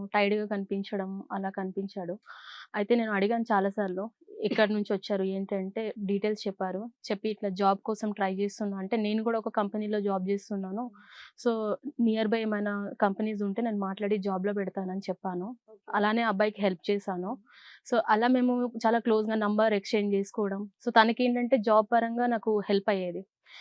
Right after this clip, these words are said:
Speaker 1: అందువల్ల ఇద్దరం క్లోజ్‌గా మాట్లాడి అలా కొంచెం బెస్ట్ ఫ్రెండ్‌గా అలా మారాము. ఒక సిక్స్ మంత్స్ అలా ట్రావెల్ చేశాము. So, ఈ సిక్స్ మంత్స్‌లో అబ్బాయికి ఏ ప్రాబ్లం వచ్చినా, హెల్ప్ వచ్చినా, అంటే అబ్బాయి ఎలా అంటే, ఇంకా ఏ ప్రాబ్లం ఉన్నా నేను ఉన్నాను, చూసుకుంటా అనే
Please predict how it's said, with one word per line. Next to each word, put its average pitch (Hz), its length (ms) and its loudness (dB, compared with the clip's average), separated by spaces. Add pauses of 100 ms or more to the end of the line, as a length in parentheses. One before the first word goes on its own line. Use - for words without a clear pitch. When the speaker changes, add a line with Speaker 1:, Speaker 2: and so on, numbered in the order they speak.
(320)
Speaker 1:
అందువల్ల 240 400 4
ఇద్దరం 233 340 2 (120)
క్లోజ్‌గా 214 420 2
మాట్లాడి 202 460 2
అలా 202 200 6
కొంచెం 208 280 0
బెస్ట్ 196 240 2
ఫ్రెండ్‌గా 202 320 0
అలా 196 180 -2
మారాము. 185 440 -6 (280)
ఒక 233 220 2
సిక్స్ - 300 -2
మంత్స్ 233 240 4
అలా 214 160 4
ట్రావెల్ 208 420 4
చేశాము. 190 440 -4 (520)
So, 269 100 6
ఈ 254 160 6
సిక్స్ 254 240 0
మంత్స్‌లో 254 300 4
అబ్బాయికి 233 420 4
ఏ 233 120 0
ప్రాబ్లం 214 380 4
వచ్చినా, 208 340 -4
హెల్ప్ 202 280 2
వచ్చినా, 208 320 -2
అంటే 214 180 4 (120)
అబ్బాయి 226 300 4
ఎలా 226 200 2
అంటే, 233 280 -4 (400)
ఇంకా 214 180 2
ఏ 220 120 4
ప్రాబ్లం 233 400 6
ఉన్నా 233 200 2
నేను 220 200 2
ఉన్నాను, 214 320 -2
చూసుకుంటా 214 600 0
అనే 208 200 0